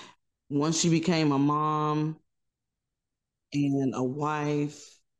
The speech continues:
and the things just lit a fire inside of her, her want to be better, and for her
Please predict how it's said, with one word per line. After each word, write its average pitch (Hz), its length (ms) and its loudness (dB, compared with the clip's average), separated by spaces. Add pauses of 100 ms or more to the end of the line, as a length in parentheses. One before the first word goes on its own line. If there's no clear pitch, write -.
(680)
and 135 600 2 (840)
the 143 180 -4 (240)
things 151 500 0
just 147 380 -4 (180)
lit 151 300 0
a 143 60 -4
fire 160 580 -4
inside 156 580 -2
of 143 120 -6
her, 151 540 -2 (1120)
her 147 180 -2
want 143 420 -2
to 135 100 -4
be 131 380 0
better, 151 840 -4 (1160)
and 131 540 0 (420)
for 135 180 -2
her 151 960 -2